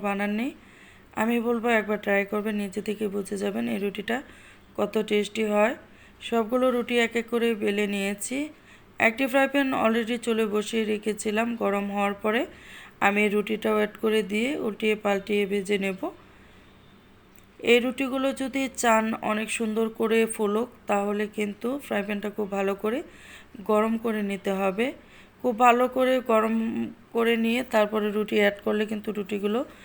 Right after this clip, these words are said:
খুব সুন্দরভাবে ফুলে উঠবে। কম বেশি রুটি তো আমরা সবাই ছেঁকতে পারি, তাই না? তারপরেও আপনাদের সাথে একটু শেয়ার করছি,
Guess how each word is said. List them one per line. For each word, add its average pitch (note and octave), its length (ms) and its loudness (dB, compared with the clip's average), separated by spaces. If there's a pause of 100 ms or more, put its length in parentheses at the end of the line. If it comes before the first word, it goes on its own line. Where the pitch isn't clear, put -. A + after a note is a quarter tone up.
(240)
খুব A#3 140 0 (140)
সুন্দরভাবে A3 720 0 (100)
ফুলে G#3 240 0 (100)
উঠবে। F#3+ 300 -4 (840)
কম A#3 240 6
বেশি C#4 260 0
রুটি C#4+ 260 0
তো C#4 140 0
আমরা A#3+ 140 0 (120)
সবাই A3 240 0 (100)
ছেঁকতে A3 340 -6 (100)
পারি, G3 200 2 (100)
তাই A3+ 160 2 (100)
না? G3 80 -2 (1000)
তারপরেও A3 460 2
আপনাদের A3+ 400 -2
সাথে A3+ 240 -6
একটু A3+ 160 -6 (140)
শেয়ার G#3 240 0 (120)
করছি, G3+ 340 -2